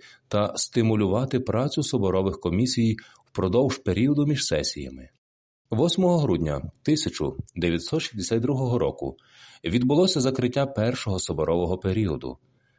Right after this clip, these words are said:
Цього дня папа Іван Двадцять третій виголосив свою промову, у якій, зокрема, наголосив на тому, що призупинення загальних зборів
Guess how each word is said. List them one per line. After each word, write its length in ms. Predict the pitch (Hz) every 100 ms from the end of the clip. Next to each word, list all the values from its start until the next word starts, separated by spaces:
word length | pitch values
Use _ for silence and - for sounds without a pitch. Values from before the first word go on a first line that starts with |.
| _
Цього 280 | - 104 95
дня 360 | 92 90 104 92
папа 420 | - 104 110 -
Іван 300 | 156 113 110
Двадцять 300 | 87 87 85
третій 420 | 107 127 117 107 - - -
виголосив 640 | - 80 156 165 156 - 139
свою 300 | - 113 143
промову, 560 | 139 147 117 76 69 - - _ -
у 100 | 101
якій, 360 | 87 - 151
зокрема, 580 | 139 120 - 85 73 71 _ _ - -
наголосив 580 | 117 110 110 104 117
на 140 | 104 95
тому, 400 | - 131 135 92
що 320 | - 101 92
призупинення 1000 | - 107 131 104 98 135 160 120 85 73
загальних 520 | - 80 127 180 131
зборів 560 | 85 87 98 95 87